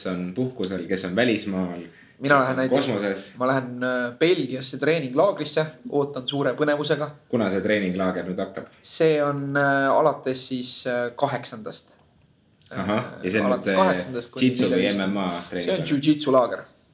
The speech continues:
Speaker 2: See on, seal on üle kahesaja inimese. Seal on, ma arvan, kuskil suurusjärgus kakskümmend musta vööd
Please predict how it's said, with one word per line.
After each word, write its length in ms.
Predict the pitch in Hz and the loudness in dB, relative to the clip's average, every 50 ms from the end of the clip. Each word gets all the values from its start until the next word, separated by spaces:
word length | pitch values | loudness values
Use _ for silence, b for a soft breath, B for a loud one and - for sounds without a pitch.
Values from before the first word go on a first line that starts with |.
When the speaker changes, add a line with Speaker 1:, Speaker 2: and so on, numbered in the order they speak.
| _ | _
Speaker 2:
See 120 | - - 127 | -10 -8 -8
on, 100 | 123 120 117 113 113 117 113 | -8 -8 -10 -12 -14 -12 -4
seal 180 | - 123 120 | -2 -2 0
on 120 | 123 123 123 | 0 -2 0
üle 160 | 127 127 120 113 113 113 | 0 0 0 0 -2 2
kahesaja 440 | - 151 - 170 139 117 131 117 113 | 2 2 2 2 -2 0 0 0 0
inimese. 420 | 127 185 233 214 151 139 139 151 135 131 - B B B B B B B B | 0 0 -2 -2 -2 0 2 2 0 0 -4 B B B B B B B B
Seal 220 | - - 123 123 123 | -6 -2 0 0 0
on, 140 | 120 117 117 120 120 | -2 -4 -6 -8 -4
ma 80 | 120 | -2
arvan, 220 | 120 120 120 120 117 | -2 -2 -2 -6 -6
kuskil 300 | 120 123 120 - - 113 | -6 -6 -6 -8 -8 -4
suurusjärgus 540 | 135 143 143 131 120 123 127 117 - 120 - - | -2 0 0 0 0 -2 -2 -4 -4 -10 0 0
kakskümmend 480 | 151 151 151 - - 135 123 123 120 | 0 0 0 -8 -8 -6 -6 -6 -6
musta 380 | 120 135 156 151 - - - 120 | -6 -6 -6 -6 -4 -6 -4 -2
vööd 300 | 127 127 123 117 - - | -2 -2 -2 -4 -6 -10